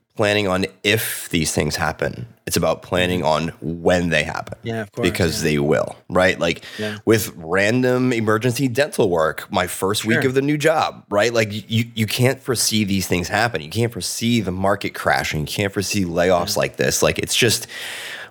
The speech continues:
Speaker 1: it, it's just plan-, having a, some sort of plan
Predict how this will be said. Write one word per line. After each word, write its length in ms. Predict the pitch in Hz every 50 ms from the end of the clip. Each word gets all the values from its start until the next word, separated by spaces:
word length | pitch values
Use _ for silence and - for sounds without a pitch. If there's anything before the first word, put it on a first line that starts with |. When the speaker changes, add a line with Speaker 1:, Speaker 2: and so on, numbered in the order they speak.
| - - - - _ _ -
Speaker 1:
it, 120 | 92 90 - -
it's 140 | 104 101
just 180 | 127 123 - -
plan-, 600 | - - 120 120 120 127 131 131 131 127 - - _ -
having 360 | - 113 120 120 135 139 135
a, 80 | 120 -
some 260 | - - 127 120 120
sort 240 | 117 - 120 110 101
of 140 | 95 - -
plan 640 | - - - 101 98 95 90 85 82 80 80 82